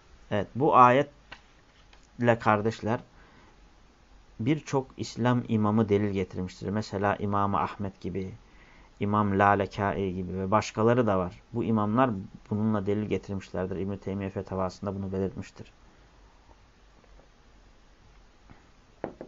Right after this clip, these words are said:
Altıncı vecih kardeşler, Allah Azze ve Celle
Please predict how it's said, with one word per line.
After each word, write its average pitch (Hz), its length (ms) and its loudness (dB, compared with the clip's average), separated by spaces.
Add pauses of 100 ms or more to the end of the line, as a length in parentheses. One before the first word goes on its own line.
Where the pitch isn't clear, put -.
(200)
Altıncı 117 540 6
vecih 110 340 4
kardeşler, 98 600 0
Allah 123 400 4
Azze 104 340 2
ve 101 120 0
Celle 98 440 0